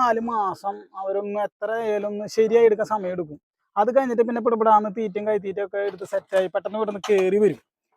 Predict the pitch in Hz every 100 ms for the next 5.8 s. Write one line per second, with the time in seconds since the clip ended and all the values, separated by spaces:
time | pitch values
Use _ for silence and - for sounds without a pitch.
0 | _ _ - 220 240 240 240 254 285 277
1 | 254 262 254 254 254 240 - 233 240 240
2 | 240 175 151 190 202 220 196 - 226 226
3 | 226 233 214 220 220 226 220 214 208 208
4 | 214 220 - 196 196 202 214 202 196 214
5 | 196 185 185 180 208 202 190 190